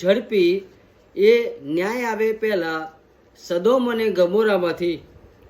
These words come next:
લોત અને એના કુટુંબને બહાર કાઢવાની વાત આવે છે.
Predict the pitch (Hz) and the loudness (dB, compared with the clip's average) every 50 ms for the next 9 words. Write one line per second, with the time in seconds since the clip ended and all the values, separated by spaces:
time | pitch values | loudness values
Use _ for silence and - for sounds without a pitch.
0 | - - 127 139 156 196 220 240 233 208 196 190 196 202 202 202 190 165 - - | -16 -12 -6 -2 2 2 2 2 2 0 0 2 2 2 2 0 -2 -4 -8 -14
1 | _ _ _ _ _ - 143 160 185 196 196 196 185 180 208 208 220 214 208 190 | _ _ _ _ _ -6 -2 0 0 0 -2 -4 -4 -2 -2 0 0 -2 -2 -2
2 | 175 165 175 180 175 175 175 165 165 170 170 170 160 151 143 143 - 143 131 123 | -2 -2 -2 -2 -2 -2 -4 -4 -2 -2 -2 -2 -2 -2 -4 -4 -6 -6 -8 -8
3 | 123 120 - - | -8 -10 -10 -14